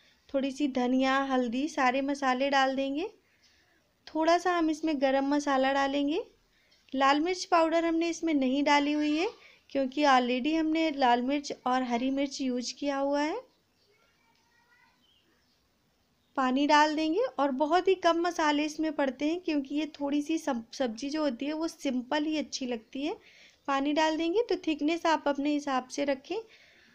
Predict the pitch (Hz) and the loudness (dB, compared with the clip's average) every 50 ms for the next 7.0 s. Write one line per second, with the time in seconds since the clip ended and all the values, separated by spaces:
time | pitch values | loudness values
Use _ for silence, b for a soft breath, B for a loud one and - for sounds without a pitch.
0 | b b b b _ _ _ _ - - 262 277 254 269 285 277 - 359 330 339 | b b b b _ _ _ _ -6 -4 -2 -2 0 -2 -2 -2 -2 -2 -2 0
1 | 349 311 302 330 311 - 302 285 277 - 294 285 294 320 311 330 330 294 269 262 | 0 0 0 0 0 0 0 0 0 -2 -4 -2 -2 -2 0 2 2 2 4 2
2 | 262 254 262 302 302 - 311 294 294 285 285 285 254 277 277 277 262 320 330 320 | 2 2 0 -2 -2 -2 -2 -2 0 0 0 2 4 2 2 2 0 -2 -4 -2
3 | - 311 311 277 269 269 269 294 294 294 - 208 247 294 - 269 - - - - | -2 -2 -2 0 0 0 0 0 -2 -2 -4 -6 -4 -2 -2 -4 -4 -6 -6 -4
4 | 262 262 254 233 262 277 285 285 285 - 285 277 269 277 285 269 277 233 240 254 | -2 -2 -2 -2 -2 -2 -2 -2 -2 -2 -2 -2 0 0 -2 -2 -2 -2 -2 -2
5 | 262 269 262 262 269 277 294 285 392 392 330 269 269 262 269 269 262 269 277 277 | -2 0 0 0 0 -2 -2 -2 -2 0 0 0 0 0 0 0 0 0 0 0
6 | 277 277 - - - 254 254 240 277 262 254 262 277 277 277 285 294 311 370 | -2 -4 -6 -6 -4 -4 -2 0 0 0 0 0 0 0 0 0 0 -2 -2